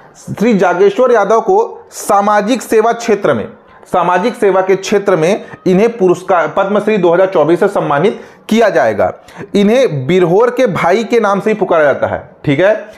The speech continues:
स्थानीय लोग, जो लोग हैं, वो इन्हें बिरहोर के भाई इस नाम से भी पुकारते हैं। ये जशपुर, जशपुर जिले के निवासी है। किस जिले से है, किस क्षेत्र में पुरस्कार मिल रहा है और किस लिए ये प्रसिद्ध है, इसे याद रखिएगा।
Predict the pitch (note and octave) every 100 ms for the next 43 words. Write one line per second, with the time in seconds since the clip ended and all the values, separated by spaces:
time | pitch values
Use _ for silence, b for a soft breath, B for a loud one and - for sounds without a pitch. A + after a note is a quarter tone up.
0 | B D3 D3+ E3+ G3+ G#3+ G3+ F3 D#3 F3+
1 | F#3+ E3 D3 F#3 B B F#3 G#3 G3+ A3
2 | E3+ D3 E3 D3+ A3 A3+ A#3+ A3+ D#3 D#3+
3 | E3+ A#2 - - G#3 F3+ E3 E3+ D3 D#3
4 | F#3+ - B B G3+ G3+ F3+ - D3+ A#2
5 | - B E3+ A#3 G3 C3+ F#3 - - C4
6 | C3+ - B B C3+ C3+ G#3 - C4+ A3+
7 | G#3 G3+ G3 G3+ D#3+ C3 B2 G2+ G2+ -
8 | - B B B - C4 A#3 D#3+ B2+ F#3
9 | A#3 C4 B3+ A#3+ G#3+ A3+ A3 - A#3 B3+
10 | - - - A3 A3+ A#3+ A#3+ A3+ A3 A3
11 | A3 G#3+ A3 A3 G3+ G#3 G3+ A3+ A3+ B
12 | B A3 - B3 C4 F#3+ F3 G3+ C4+ C4
13 | A#3+ G3+ A3 F#3+ F#3+ D3+ G#2 - F3+ G#3
14 | F3 D3+ C#3 - A2+ E2